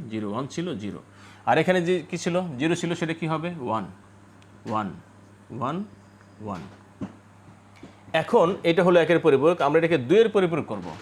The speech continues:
দেখো দুইয়ের পরিপূরক কীভাবে করতে হয়? দুইয়ের পরিপূরক,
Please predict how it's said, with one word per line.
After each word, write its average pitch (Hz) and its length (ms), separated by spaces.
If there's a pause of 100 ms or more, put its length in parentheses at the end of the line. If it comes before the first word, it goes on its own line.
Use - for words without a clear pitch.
(140)
দেখো 160 220
দুইয়ের 165 260
পরিপূরক 175 220
কীভাবে 160 240
করতে 156 240
হয়? 139 260 (460)
দুইয়ের 151 580 (960)
পরিপূরক, 160 500